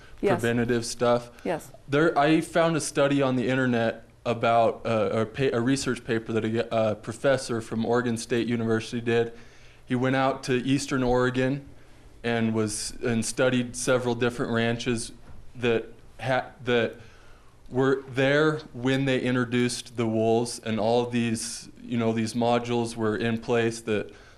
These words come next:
Speaker 2: they would be compensated for their loss and compensated for the, the preventative costs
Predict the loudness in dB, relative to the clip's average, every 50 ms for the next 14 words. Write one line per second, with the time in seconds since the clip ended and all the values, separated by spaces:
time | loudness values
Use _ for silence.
0 | -8 -2 0 2 2 2 0 0 0 0 0 2 0 0 -2 -4 -2 -2 -2 -2
1 | -2 -4 -6 -4 -2 -2 0 0 0 -2 -4 -4 -4 -2 -2 0 2 2 4 6
2 | 6 6 4 2 0 -4 -6 -6 -6 -4 -2 -2 -2 -2 -4 -6 -8 -8 -4 -2
3 | -2 -2 -2 -2 -6 -8 -4 -2 0 0 0 0 -2 -4 -4 -6 -8 -12 -16 -20
4 | -20 -20 -20 -20 -20 -20 -20 -20 -20 -20 -16 -6 -2 0 0 0 0 -2 -4 -2
5 | 0 0 0 0 0 0 0 0 -2 -2 -2 -2 2 4 4 4 4 2 -2 -8
6 | -14 -16